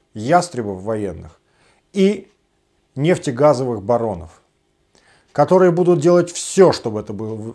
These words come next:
чтобы вы-, было выгодно для Соединённых Штатов. И их интересы прямо противоположны будут интересы нашей экономики. Ибо наша экономика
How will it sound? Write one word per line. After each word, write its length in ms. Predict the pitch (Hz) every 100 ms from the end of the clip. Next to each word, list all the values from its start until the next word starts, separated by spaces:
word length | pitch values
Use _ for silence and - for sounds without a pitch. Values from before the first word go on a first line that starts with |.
| -
чтобы 360 | - 120 123
вы-, 120 | 117 113
было 380 | 110 135 127
выгодно 540 | 120 127 107 95 95 90 _ _ _ -
для 340 | 104 127 127
Соединённых 580 | 104 107 98 95 92 95
Штатов. 400 | - 147 156 110 - _ _ _ _ _ _ _ _ _ _ _ _ _ -
И 300 | 156 160 _ _ -
их 240 | 190 -
интересы 400 | 151 131 107 101
прямо 420 | 85 127 131 156
противоположны 800 | 151 147 139 127 120 107 87 87 - _
будут 380 | 135 123 107 101 -
интересы 560 | 120 - 101 110 - - _ _ _
нашей 460 | 107 113 104 - 101
экономики. 520 | - 92 90 87 _ _ _ _ _ _ _ -
Ибо 220 | 156 170
наша 320 | 175 208 - 165
экономика 580 | 147 131 110 95 -